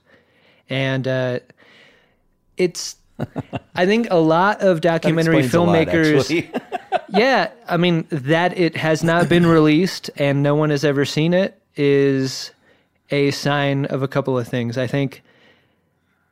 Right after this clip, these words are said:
Speaker 1: in the late nineties and the, and the early and mid two thousands, there was such a sea change in the technology used to make independent film
Speaker 2: Yeah.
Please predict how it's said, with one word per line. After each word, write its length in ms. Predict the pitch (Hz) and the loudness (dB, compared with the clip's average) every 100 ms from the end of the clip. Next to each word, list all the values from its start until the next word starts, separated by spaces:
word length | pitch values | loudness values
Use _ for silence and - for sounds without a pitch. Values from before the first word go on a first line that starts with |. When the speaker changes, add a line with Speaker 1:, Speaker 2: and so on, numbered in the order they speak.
| - | -2
Speaker 1:
in 140 | 156 | 0
the 80 | 151 | 2
late 220 | 147 151 | 2 2
nineties 460 | 151 147 147 143 147 | 0 0 0 0 0
and 140 | 147 | 0
the, 280 | 139 135 143 _ _ _ - | 0 -2 -4 _ _ _ -8
and 260 | 143 135 131 | -4 -4 -4
the 180 | 139 151 | -4 0
early 300 | 151 147 143 | 2 2 2
and 100 | 139 | 0
mid 160 | 135 131 | -2 -4
two 160 | - 135 | -4 -4
thousands, 680 | 143 143 143 139 131 127 131 | -2 0 0 0 -2 -4 -4
there 220 | 139 135 | -2 0
was 160 | 127 | -2
such 360 | - 139 139 - | -2 -4 -4 -6
a 160 | - 131 | -6 -4
sea 260 | 123 - 139 | -4 -6 -6
change 540 | - 135 127 123 120 | -4 -4 -4 -4 -8
in 460 | - 135 123 123 120 | -8 -6 -4 -6 -6
the 180 | 123 | -6
technology 680 | 120 135 127 127 123 127 123 | -6 -6 -6 -4 -4 -4 -4
used 280 | 127 127 113 | -4 -4 -6
to 80 | 135 | -8
make 180 | 127 - | -8 -8
independent 540 | 131 127 135 127 120 | -8 -6 -6 -6 -6
film 360 | - 131 139 151 | -4 -2 -2 -4
Speaker 2:
Yeah. 200 | 80 | -6